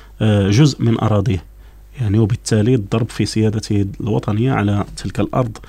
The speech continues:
التي ورثها تاريخيًا عن، اختص بها تاريخيًا. هذا الشكل الأول. الشكل الثاني هو أن هناك تهديدات مرنة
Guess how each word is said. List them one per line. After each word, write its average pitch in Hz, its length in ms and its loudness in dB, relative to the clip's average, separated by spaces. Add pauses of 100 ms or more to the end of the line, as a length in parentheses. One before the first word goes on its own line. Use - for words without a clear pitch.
(340)
التي 113 420 2
ورثها 113 480 0
تاريخيًا 104 680 2
عن، 92 260 -2 (240)
اختص - 380 -2
بها 110 220 2
تاريخيًا. 107 460 -2 (760)
هذا 175 200 2
الشكل 151 440 -2
الأول. 101 240 2
الشكل 165 340 -2
الثاني 190 320 -2
هو 185 100 2
أن 185 140 2
هناك 185 380 2
تهديدات 160 520 0
مرنة 156 360 2